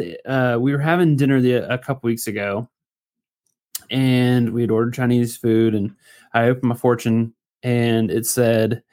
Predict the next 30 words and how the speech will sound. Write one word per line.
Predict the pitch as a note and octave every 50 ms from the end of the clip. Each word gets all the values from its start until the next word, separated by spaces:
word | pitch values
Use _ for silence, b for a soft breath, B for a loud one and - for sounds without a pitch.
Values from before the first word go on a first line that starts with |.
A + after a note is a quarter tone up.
| b b b b b b b b b b _ _ _ _ _
"If | C3+ C#3 C3 -
you're | C3+ C3
feeling | B2+ - - - D3 D3 D3+ D3+ D3 C#3+ C3 A#2
down, | A2 C#3 B2 B2 A#2+ A#2 A2+ A2+ A2 A2 A2+ A#2 - - _
try | - - - D3 C3 C3 C3+ B2
throwing | C3 - C#3+ B2+ B2 B2 B2
yourself | A2+ A2+ A2+ - B2 A2 G#2+ G#2+ - -
into | - A2+ A2+ A2+ A2+ - B2 A2
your | G#2 G2 G2 G2
work." | G2+ F#2+ F2+ - _ - - - _ _ _ _ _ _ _ _ _ _ _ _ _ _ _ _ _ _ _ _ _ _ _ _ _ _ _ _ _ -
And | D#3 D#3+ D#3+ D#3+ D#3+ D#3+ D#3+ D#3+ D#3+ D#3 C#3+ - - _ _ _ _ -
we | D#3+ E3 A3 A3+
had | B3 D4 C#4 B3 A3+
kind | - B3+ B3 A3
of | G#3 F3+
a | E3 D#3
mix. | D#3 D#3 D#3 D#3 - - -
We | E3 G3 G3
had | G#3+ G#3
a, | F#3 -
we | - E3 F#3+
had | F#3+ F#3+ G3+ F3+
a | D3+
brief | C3 B2+ B2+ C#3+ C3+ C#3 D3+ F3 F#3 F#3 -
conversation, | - - C3 B2+ B2 B2 - B2 A2+ A2+ - A2+
me | A#2+ B2+
and | A#2+ A#2
you, | A#2 A2 G#2+ A2 A2+ -
about | - A2+ A2+ A2+ G#2+ G2+ G2+ G2+
it. | G2+ - - -